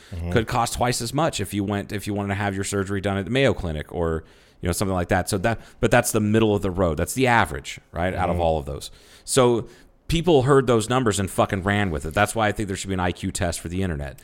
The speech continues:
Speaker 1: Well, the wo-, the
Speaker 2: Uh,
Speaker 1: woman that, that works for the, for the Trump administration, the doctor, I can't remember her name. She's
Speaker 2: Birx.
Speaker 1: y-, at the press conferences and that
Speaker 2: Yeah.
Speaker 1: kind of stuff. She made a statement, something like they're, they're, that they're rather liberal of how they classify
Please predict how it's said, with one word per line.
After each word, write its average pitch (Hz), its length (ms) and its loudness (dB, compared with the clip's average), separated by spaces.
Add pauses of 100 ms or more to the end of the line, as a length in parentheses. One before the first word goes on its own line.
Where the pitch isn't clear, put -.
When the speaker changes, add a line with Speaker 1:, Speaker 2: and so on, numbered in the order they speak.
Speaker 1:
Well, 123 160 10
the 120 100 8
wo-, 120 160 4
the 117 140 2
Speaker 2:
Uh, 131 160 8 (160)
Speaker 1:
woman 135 240 8
that, 117 200 2
that 113 100 4
works 107 340 0
for 113 80 2
the, 104 160 0
for 98 100 -8
the 101 60 0
Trump 110 180 4
administration, 95 600 2
the 92 80 4
doctor, 98 440 2
I - 40 -16
can't 110 100 0
remember 98 160 4
her 92 60 4
name. 90 480 2
She's 101 80 2
Speaker 2:
Birx. - 320 0 (160)
Speaker 1:
y-, 110 140 -4
at 110 160 2
the 98 60 0
press 107 240 4
conferences 104 380 0
and 107 60 -6
that 110 60 4
Speaker 2:
Yeah. 104 40 2
Speaker 1:
kind 123 140 -2
of - 60 -4
stuff. - 100 -4 (280)
She - 160 0
made 139 140 6
a 120 80 8
statement, 107 440 6
something 101 140 0
like 98 180 0
they're, 104 160 6
they're, 104 180 6
that 98 180 2
they're 98 100 2
rather 104 360 8
liberal 104 440 6
of 92 60 4
how 104 220 2
they 98 120 -2
classify 95 880 -2